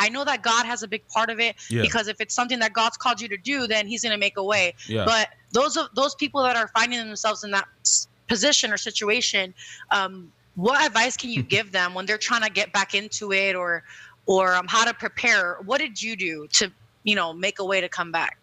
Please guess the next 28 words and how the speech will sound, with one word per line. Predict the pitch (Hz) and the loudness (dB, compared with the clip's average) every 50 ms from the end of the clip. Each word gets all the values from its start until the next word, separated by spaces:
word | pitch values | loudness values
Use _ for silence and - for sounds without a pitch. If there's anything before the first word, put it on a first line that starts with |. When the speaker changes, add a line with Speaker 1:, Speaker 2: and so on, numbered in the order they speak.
| _ | _
Speaker 2:
Man, | - 117 117 127 143 147 151 151 156 156 147 143 139 - | -6 -2 0 2 2 4 4 4 2 2 2 0 0 0
outside | - 135 127 120 - - - 160 160 165 170 165 156 | 0 0 0 0 -2 -2 0 2 4 4 4 4 4
of | 139 131 127 120 113 113 - _ - - | 2 2 0 -2 -2 -6 -10 _ -4 0
obviously | 117 120 120 120 110 113 110 104 - 107 104 101 | 2 4 4 4 2 0 -2 -2 -2 -4 -4 -4
God, | 104 101 92 104 107 110 107 101 95 90 85 85 - _ - - - - _ _ _ _ _ _ - | -4 -2 0 2 4 4 4 4 2 2 0 -4 -8 _ -20 -20 -20 -20 _ _ _ _ _ _ 0
I | 127 151 | 0 2
would | 165 160 180 | 2 2 2
say | 185 190 156 147 | 2 2 2 2
Speaker 1:
Right. | 143 120 | 0 0
Speaker 2:
just | 127 143 147 - | -2 -4 -2 -2
have, | 170 160 156 147 143 139 135 117 - - - | -2 0 4 4 4 4 2 -2 -6 -10 -4
have | 117 156 156 185 | 0 0 0 0
some | - - 165 131 113 117 | 0 -4 -2 -2 0 2
real | 123 135 135 135 | 2 2 2 0
people | 135 - 147 - - 117 | 0 -2 -4 -2 -2 -4
around | 107 95 107 113 120 120 117 110 98 | -2 0 2 2 2 2 0 -2 -2
you, | 101 98 90 87 87 - - | -4 -4 -4 -6 -8 -10 -8
like, | - 98 101 92 87 87 - _ _ _ _ _ _ - | -4 -2 0 0 -2 -4 -8 _ _ _ _ _ _ -2
who | - 143 131 | -2 0 0
gonna | 127 120 113 107 | 0 -2 -2 -2
push | - - 147 143 - | -2 -2 -2 -2 0
you, | - 110 107 | -2 -2 -2
who | 101 117 120 113 117 | -2 -2 -2 -2 0
aren't | 120 120 107 | -2 -2 -2
gonna | 110 113 110 101 | -2 -2 -2 0
let | 110 113 - | -2 -2 -2
you | - 113 104 | -4 -6 -6
settle. | - - - 120 117 110 101 92 | -6 -2 2 2 2 2 0 -4